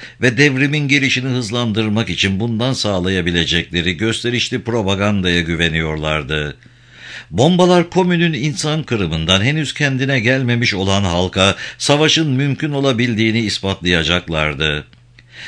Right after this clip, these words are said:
Bulaşma ile karanlıktan hakiki bir ordu ortaya çıkartacaktı. Özellikle Millet Meclisi hedef alınmıştı. Bourbon Sarayı'nı, Adalet Sarayı'nı, Polis Müdürlüğü'nü havaya uçurtmak amaçlarımız bunlardı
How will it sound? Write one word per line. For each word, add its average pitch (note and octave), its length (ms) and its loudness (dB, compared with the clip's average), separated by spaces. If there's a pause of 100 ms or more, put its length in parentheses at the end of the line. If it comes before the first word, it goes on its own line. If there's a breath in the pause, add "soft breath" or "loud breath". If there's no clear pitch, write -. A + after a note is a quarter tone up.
(120)
Bulaşma E3 560 4
ile G2 240 2
karanlıktan G#2 680 0
hakiki C3 460 0
bir C3 80 0
ordu G#2 460 0
ortaya F2+ 400 0
çıkartacaktı. D#2 1000 -2 (280 loud breath)
Özellikle F2+ 600 0
Millet G2 440 0
Meclisi F#2 500 0
hedef E2 280 0
alınmıştı. D#2 840 -2 (1600 loud breath)
Bourbon D#3+ 460 6
Sarayı'nı, D#2 640 0
Adalet G2 440 0
Sarayı'nı, D2+ 500 -2
Polis A#2+ 360 0
Müdürlüğü'nü E2 600 -2
havaya F#2+ 400 2
uçurtmak F2 760 -2
amaçlarımız A#2 800 0
bunlardı D#2+ 680 -2